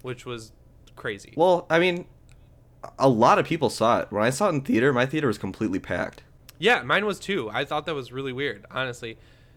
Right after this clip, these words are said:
Speaker 1: Uh, but I, I don't know. I saw Jumanji the other day and my theater was packed. So
Speaker 2: Yeah.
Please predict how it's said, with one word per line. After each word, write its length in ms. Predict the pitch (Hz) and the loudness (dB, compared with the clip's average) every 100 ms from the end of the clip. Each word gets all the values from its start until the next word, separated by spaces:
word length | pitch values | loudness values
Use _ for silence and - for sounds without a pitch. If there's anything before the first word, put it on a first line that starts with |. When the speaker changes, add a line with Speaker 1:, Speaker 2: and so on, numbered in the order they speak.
| - | -18
Speaker 1:
Uh, 200 | 123 117 | -12 -12
but 300 | 110 131 - - | -6 -6 -6 -8
I, 80 | 127 | -10
I 260 | 131 123 | -8 -8
don't 100 | 127 | -6
know. 80 | 117 | -6
I 100 | 110 | -8
saw 200 | 120 131 | -8 -8
Jumanji 480 | 120 127 117 120 117 | -8 -10 -8 -8 -8
the 120 | 113 | -10
other 140 | 113 113 | -10 -8
day 180 | 117 110 | -10 -10
and 80 | 104 | -10
my 100 | 107 | -14
theater 260 | - 107 | -14 -20
was 120 | 110 | -20
packed. 380 | - 110 170 - - | -16 -16 -16 -20 -20
So 240 | - 117 - - - - | -12 -12 -12 -20 -20 -12
Speaker 2:
Yeah. 200 | 85 | -10